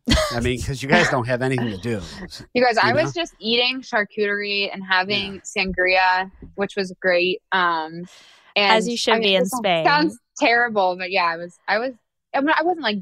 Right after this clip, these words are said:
Speaker 2: entertained by people feeling sad, but I was like, I don't know. It's crazy. <laughs>
Speaker 1: Yeah.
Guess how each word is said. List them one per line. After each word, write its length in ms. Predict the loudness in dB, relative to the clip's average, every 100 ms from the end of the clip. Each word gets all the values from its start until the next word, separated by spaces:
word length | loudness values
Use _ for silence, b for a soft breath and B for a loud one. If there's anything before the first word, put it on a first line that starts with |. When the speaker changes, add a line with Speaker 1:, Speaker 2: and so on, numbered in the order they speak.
| -6 -4
Speaker 2:
entertained 600 | -4 -6 -10 -8 -4 -2
by 80 | -4
people 240 | -6 -8 -2
feeling 320 | -2 -2 -6
sad, 540 | -2 2 4 2 2
but 100 | 2
I 140 | 2 0
was 120 | -2
like, 240 | -2 -2 -4 _ _ _ _ _ _ _ _ -2
I 140 | 0
don't 120 | -4
know. 60 | _ -2
It's 180 | -2
crazy. 460 | 0 -2 -2 -10 -16 -4
<laughs> 300 | -2 -2 -4
Speaker 1:
Yeah. 320 | -4 -2 -2